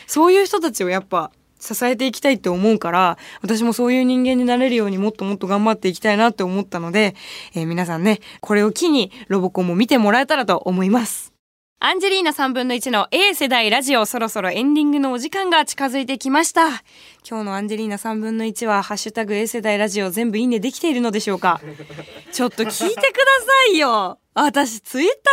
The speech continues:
まだ制限あんだけど。え、どういうこと？でさ、なんか周りに聞いたのね。え、なんかこのなんか制限ってまだある？みたいな話したら、いや、え、もう制限あれなくなったんじゃないですか？みたいな感じで言われてるんだけどさ。いや、さすがに私もエー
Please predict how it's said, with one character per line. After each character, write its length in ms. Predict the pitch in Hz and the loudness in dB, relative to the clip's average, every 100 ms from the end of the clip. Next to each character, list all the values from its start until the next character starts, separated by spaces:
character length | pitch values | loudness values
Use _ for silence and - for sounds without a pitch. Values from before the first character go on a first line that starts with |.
| 453 | 4
ま 120 | 427 | 4
だ 140 | 605 | 2
制 200 | - 311 | 2 0
限 140 | 277 262 | 2 0
あ 40 | |
ん 60 | 254 | -2
だ 100 | 233 | -4
け 60 | 185 | -6
ど。 100 | 208 226 214 - - _ _ | -8 -8 -14 -16 -20 _ _
え、 80 | 190 | -8
ど 140 | 185 | -2
う 20 | |
い 20 | 349 | 2
う 20 | 640 | 4
こ 100 | 605 | 4
と？ 300 | 587 587 - | 0 -2 -4
で 100 | 240 | -6
さ、 100 | 254 | -4
な 120 | 233 226 | -2 -4
ん 20 | |
か 80 | 226 | 0
周 240 | 226 370 | 2 4
り 60 | 587 | 2
に 80 | 587 | -2
聞 100 | - | -6
い 40 | 587 640 | -2 0
た 40 | 494 | 0
の 60 | |
ね。 260 | 220 190 269 - _ - | -2 -4 -6 -12 _ -8
え、 80 | |
な 120 | 240 240 | -6 -6
ん 20 | |
か 80 | - | -6
こ 100 | 277 | -4
の 140 | 359 | -2
な 100 | 359 | -4
ん 40 | |
か 80 | 330 | -6
制 240 | - 320 330 | -4 -4 -2
限 300 | 349 285 240 | 0 0 -2
っ 20 | - _ _ | -10 _ _
て 160 | 208 | -4
ま 140 | 202 294 | -2 2
だ 120 | 247 | 2
あ 80 | 285 | 2
る？ 160 | 202 | -2
み 80 | 208 | -4
た 80 | 185 | -6
い 20 | |
な 60 | 180 | -6
話 260 | 208 208 | -6 -8
し 60 | 208 | -6
た 80 | 214 | -6
ら、 80 | 180 | -4
い 40 | |
や、 160 | 202 - _ _ _ _ | -6 -8 _ _ _ _
え、 120 | 254 311 - | -6 -6 -6
も 200 | 196 180 | -6 -6
う 80 | - - | -8 -10
制 240 | - 311 | -4 0
限 180 | 349 220 | 2 2
あ 60 | |
れ 80 | 196 | 2
な 100 | 185 | -2
く 80 | 185 | -4
な 60 | 370 | -4
っ 40 | |
た 80 | 359 | -2
ん 40 | |
じ 60 | 247 | -2
ゃ 40 | |
な 60 | 208 | -2
い 40 | |
で 60 | 254 | -2
す 40 | |
か？ 80 | 214 | -4
み 80 | 175 | -6
た 80 | 180 | -6
い 20 | |
な 60 | - | -4
感 140 | 269 | -2
じ 60 | 247 | 0
で 40 | |
言 80 | 240 | 2
わ 80 | 320 | 2
れ 80 | |
て 100 | 302 | 2
る 120 | 427 403 | 2 2
ん 60 | |
だ 60 | 285 | 0
け 120 | 226 | 0
ど 80 | 226 | -2
さ。 200 | 233 190 - - - | -2 -2 -6 -16 -2
い 40 | |
や、 140 | 277 - - _ | -2 -2 -14 _
さ 180 | - 330 | -4 -4
す 160 | - | -2
が 100 | 453 | -2
に 100 | 415 | 0
私 220 | 427 392 392 | 0 -2 -4
も 80 | |
エ 20 | |
ー 40 | - | -4